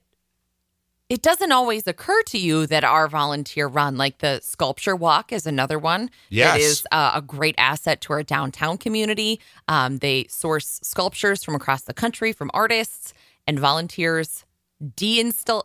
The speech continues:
Speaker 1: install them every spring and install new sculptures. And these are gigantic.
Speaker 2: Right,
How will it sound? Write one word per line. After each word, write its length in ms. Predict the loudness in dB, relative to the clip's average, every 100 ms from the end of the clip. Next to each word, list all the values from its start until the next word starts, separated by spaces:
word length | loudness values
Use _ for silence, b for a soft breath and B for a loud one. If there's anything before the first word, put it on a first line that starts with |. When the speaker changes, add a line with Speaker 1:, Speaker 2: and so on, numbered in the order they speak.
| -2
Speaker 1:
install 520 | -2 -2 0 2 4
them 220 | 2 2
every 240 | 0 -2 -6
spring 500 | -4 0 0 0 0
and 200 | -2 0
install 640 | -2 -2 0 4 4 4
new 180 | 0 -4
sculptures. 600 | -2 -2 -4 -4 -4 -2
And 120 | 0
these 160 | 0 0
are 140 | -2 -4 _ -8
gigantic. 840 | -2 2 2 2 -2 -2 -6 -8 -4
Speaker 2:
Right, 260 | 0 0